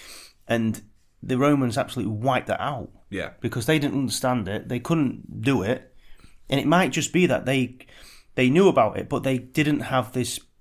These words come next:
Speaker 1: brain
Speaker 2: Didn't have
Speaker 1: Th-,
Speaker 2: the
Speaker 1: didn't have
Speaker 2: ability
Speaker 1: this,
Speaker 2: to
Speaker 1: yeah, this thing that, that we know scientifically, that there's something in the brain that makes these people different from these people. Maybe the Romans didn't have that.
Speaker 2: Yeah.
Speaker 1: And so it doesn't matter how hard you try, you're never gonna be able to get through that.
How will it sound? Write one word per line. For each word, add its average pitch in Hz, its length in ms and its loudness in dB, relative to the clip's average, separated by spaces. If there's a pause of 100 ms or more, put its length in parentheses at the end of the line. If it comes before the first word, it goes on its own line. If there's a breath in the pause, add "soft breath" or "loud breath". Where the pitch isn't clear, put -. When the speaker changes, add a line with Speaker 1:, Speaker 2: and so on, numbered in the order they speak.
(160)
Speaker 1:
brain 131 720 0 (560)
Speaker 2:
Didn't 120 180 -4
have 113 100 -6
Speaker 1:
Th-, 107 100 -2
Speaker 2:
the 104 60 -4
Speaker 1:
didn't 113 240 4
have 127 120 4
Speaker 2:
ability 190 80 -4 (140)
Speaker 1:
this, 87 220 -2
Speaker 2:
to - 100 -8
Speaker 1:
yeah, 131 120 2
this 131 240 -4
thing 151 200 2
that, 117 240 -2
that 123 300 4
we 135 80 2
know 131 160 2
scientifically, 117 800 -2
that 113 180 0
there's 113 160 -2
something 127 320 -2
in 123 80 -2
the 113 80 -4
brain 127 240 0
that 117 100 -4
makes 113 220 -4
these 139 220 0
people 113 240 -4
different 120 320 -8
from 110 160 -4
these 147 220 2
people. - 460 -8 (420 loud breath)
Maybe 147 200 2
the 143 120 2
Romans 135 420 4
didn't 127 280 -4
have 143 220 -4
that. 92 220 -10 (160)
Speaker 2:
Yeah. 98 240 -6 (180)
Speaker 1:
And 127 100 -6
so 127 340 2 (100)
it 127 140 -2
doesn't 156 200 0
matter 104 200 2
how 156 260 2
hard 147 260 4
you 147 140 2
try, 147 260 0
you're 113 160 -2
never 139 260 0
gonna 135 140 -2
be 123 100 -2
able 143 160 0
to 131 140 -8
get - 220 -8
through 131 220 -2
that. - 340 -2